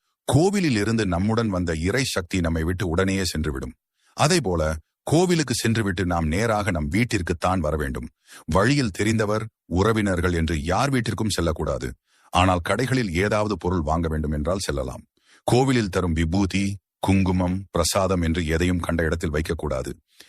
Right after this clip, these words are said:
அதை கொண்டு போய் பூஜை அறையில் தான் வைக்க வேண்டும்.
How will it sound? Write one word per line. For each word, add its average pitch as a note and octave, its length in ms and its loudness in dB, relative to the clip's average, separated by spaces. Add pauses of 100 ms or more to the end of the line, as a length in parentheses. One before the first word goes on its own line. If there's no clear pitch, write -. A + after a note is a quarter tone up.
(100)
அதை F2+ 220 2
கொண்டு G#2 340 2
போய் F2+ 260 -2
பூஜை F#2 260 0
அறையில் D#2+ 360 -2
தான் D#2+ 240 0
வைக்க D2+ 200 -4
வேண்டும். C2+ 280 -6